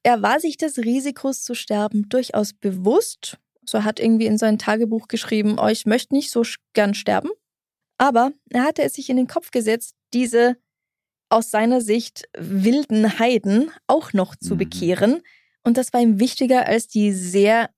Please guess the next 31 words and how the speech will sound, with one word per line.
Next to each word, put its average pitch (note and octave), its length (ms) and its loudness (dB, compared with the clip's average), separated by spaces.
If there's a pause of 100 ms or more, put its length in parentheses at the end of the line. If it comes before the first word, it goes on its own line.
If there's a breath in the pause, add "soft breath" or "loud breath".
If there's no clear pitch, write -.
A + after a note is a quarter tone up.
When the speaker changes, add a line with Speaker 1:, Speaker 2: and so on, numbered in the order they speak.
Speaker 1:
eindeutigen G#3+ 640 0
Wünsche F#3 300 -4
der - 100 -2
Einwohner F3+ 480 -2
zu - 160 -10
respektieren. - 800 -10 (340)
Und A3 120 2
bei G#3+ 100 2
seinem G3+ 520 -2
dritten D4 400 -2 (120)
und A#3+ 220 2
letzten C#4 400 -2
Versuch, A#3 320 0
die - 140 -4
Insel A#3 240 0
zu A3 120 -10
betreten, A#3+ 680 -2 (540)
wurde G3 220 4
er F#3 160 4
mit F#3 160 -4
Pfeilen F#3 440 0
getötet. - 800 -6 (520)
Und A3+ 280 4
später E4+ 580 0 (240)
wurde C#4 260 0
er C4+ 120 0
mit C4 200 -4
dem A#3+ 300 0
Darwin A3 600 0
Award F#3 460 2
ausgezeichnet. - 920 -2